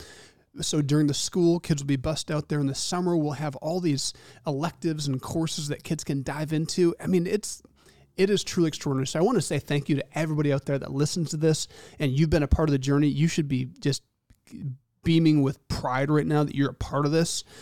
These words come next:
whether you donated during the Radiothon, that, that'll come up, uh, this spring again, whether it's, uh, participating in our Golf Open that we do, actually it's coming up in June, or whether you just donate your time or your energy,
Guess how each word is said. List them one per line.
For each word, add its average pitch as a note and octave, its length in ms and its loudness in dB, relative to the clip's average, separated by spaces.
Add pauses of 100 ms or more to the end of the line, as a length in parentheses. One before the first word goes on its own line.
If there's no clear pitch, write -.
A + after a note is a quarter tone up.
(200)
whether D3 200 4
you D3 120 6
donated D3 400 4
during C3+ 220 2
the C3+ 100 -2
Radiothon, D#3+ 840 2
that, C#3 220 -2
that'll C#3+ 220 -4
come D3+ 240 0
up, D3 200 -2
uh, C#3 220 -4
this C#3 180 -2
spring D3 380 -2
again, D3+ 340 0 (380)
whether C#3+ 320 2
it's, - 340 -4
uh, C#3+ 200 -8
participating - 560 -2
in C#3+ 80 2
our C3 80 -2
Golf D3 360 -2
Open D#3 340 4
that - 120 -2
we D3 140 0
do, C#3+ 240 2
actually D3 240 -4
it's - 100 -8
coming D3 220 0
up D3+ 120 -2
in C#3 140 -2
June, C#3+ 400 2 (440)
or F#3 220 6
whether F#3+ 220 2
you E3+ 160 2
just D#3+ 260 -4 (240)
donate F3 400 2
your C#3+ 200 -2
time E3 360 0
or E3 60 4
your C#3 160 2
energy, C#3 480 2